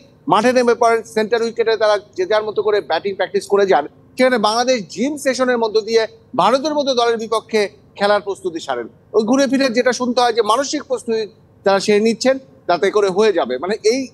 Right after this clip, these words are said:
ব্যাপারটা। আর তাসকিনের কথা থেকেই তো স্পষ্ট যে বাংলাদেশ এই ম্যাচে বিরাট প্রতিপক্ষের বিপক্ষে মাঠে নামবে, তাদের অনেক কিছু সহায় হতে হবে, লাইক টসে জেতাটা তাদের প্রয়োজন, তারপরে ভাগ্য যদি সহায় হয়, বৃষ্টি হবে,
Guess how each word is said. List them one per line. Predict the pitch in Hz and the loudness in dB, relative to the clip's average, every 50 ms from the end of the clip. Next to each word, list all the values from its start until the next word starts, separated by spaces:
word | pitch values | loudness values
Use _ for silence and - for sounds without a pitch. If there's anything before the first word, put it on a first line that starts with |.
| _ _ - | _ _ -4
ব্যাপারটা। | 170 170 170 175 165 - 147 139 | -2 -2 -2 -4 -4 -2 0 0
আর | 143 | 0
তাসকিনের | - - 185 185 - 233 254 254 | 0 -2 -4 -4 -4 -4 -4 -2
কথা | 226 226 220 247 | -2 -2 -2 -2
থেকেই | 220 262 240 277 247 | -4 -4 -6 -6 -4
তো | 294 277 | -4 -4
স্পষ্ট | 220 - - 269 254 - - - 143 113 - - _ _ _ - | -4 0 0 0 0 0 0 -2 -2 -2 -2 -8 _ _ _ -4
যে | 175 190 | -2 0
বাংলাদেশ | 180 208 214 226 240 247 269 254 - 247 | 2 0 0 2 0 0 0 0 0 0
এই | 226 233 | -2 0
ম্যাচে | 240 240 233 - 254 220 | 0 -2 -2 -2 -4 -6
বিরাট | 180 196 190 208 226 247 233 - | -2 0 2 2 2 2 0 -2
প্রতিপক্ষের | 233 220 220 220 220 226 - - 247 220 | -6 -6 -4 -4 -6 -6 -4 -4 -4 -4
বিপক্ষে | 226 220 220 214 220 226 | -4 -4 -4 -4 -4 -2
মাঠে | 196 185 185 214 | -2 0 0 0
নামবে, | 226 240 240 240 240 262 262 - - - _ _ _ | 0 0 0 2 2 0 0 -2 -8 -20 _ _ _
তাদের | - 175 185 220 226 | -2 0 0 0 0
অনেক | - 180 208 214 226 220 | 0 -2 -4 -4 -4 -6
কিছু | - 262 - 285 269 | -8 -10 -8 -8 -8
সহায় | 233 - - 202 240 285 285 | -6 -2 0 2 2 2 2
হতে | 254 214 202 156 165 | 2 2 0 0 0
হবে, | 139 127 123 123 107 - - - _ _ _ _ - | 0 0 -2 -4 -8 -8 -12 -20 _ _ _ _ -2
লাইক | 202 214 226 226 220 - - _ _ _ - | 0 0 0 0 -4 -6 -12 _ _ _ -4
টসে | 220 220 233 220 269 254 | -2 -2 -2 -2 -4 -4
জেতাটা | 220 240 226 240 233 233 214 | -4 -4 -4 -4 -4 -4 -4
তাদের | 233 220 214 220 | -6 -6 -6 -6
প্রয়োজন, | 202 - 226 220 208 220 220 220 214 - _ _ _ _ | -4 -2 -2 -2 0 -2 -2 -4 -4 -10 _ _ _ _
তারপরে | - 190 185 208 220 208 | -6 -4 -2 -2 -2 -2
ভাগ্য | 180 180 190 196 233 226 208 | 0 -2 -2 -2 -2 -4 -4
যদি | 233 233 202 | -4 -8 -6
সহায় | - 226 220 226 | -4 -2 -2 0
হয়, | 233 233 | -2 -2
বৃষ্টি | 196 190 220 - - 240 233 220 - _ _ - - - _ _ _ _ _ _ - 220 214 214 220 | -4 -6 -8 -8 -8 -10 -12 -12 -14 _ _ -20 -20 -20 _ _ _ _ _ _ -8 -6 -4 -2 -2
হবে, | 220 214 208 220 | -2 -2 -2 -2